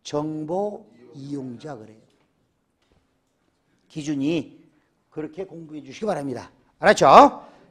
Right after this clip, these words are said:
그 다음에 간단한 거 빨리빨리 넘어가겠습니다. 지금 재무회계를 기준으로 해서 우린 배우는 거예요.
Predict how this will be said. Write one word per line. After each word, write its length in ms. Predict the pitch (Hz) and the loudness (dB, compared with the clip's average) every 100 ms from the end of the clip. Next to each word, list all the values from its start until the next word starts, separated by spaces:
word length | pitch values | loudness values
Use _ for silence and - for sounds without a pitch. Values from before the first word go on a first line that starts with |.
| _ - | _ 6
그 20 | |
다음에 300 | 208 254 190 - - - | 10 10 8 -4 -20 -8
간단한 420 | 165 170 208 185 | -6 2 2 4
거 80 | 165 | 0
빨리빨리 320 | 202 202 180 | 0 -6 -8
넘어가겠습니다. 840 | 151 135 127 113 - 123 147 262 - - - _ | -8 -10 -10 -12 -16 -6 0 0 -2 -20 -20 _
지금 360 | 254 320 233 | -4 -4 -4
재무회계를 640 | - 185 269 311 269 302 302 | -4 -2 2 0 0 -2 -4
기준으로 420 | 233 208 240 208 | -6 -6 -4 -2
해서 160 | 190 | -4
우린 180 | 185 185 | -6 -8
배우는 300 | 156 156 151 | -6 -4 -4
거예요. 500 | 127 117 131 226 277 | -4 -2 0 -2 -4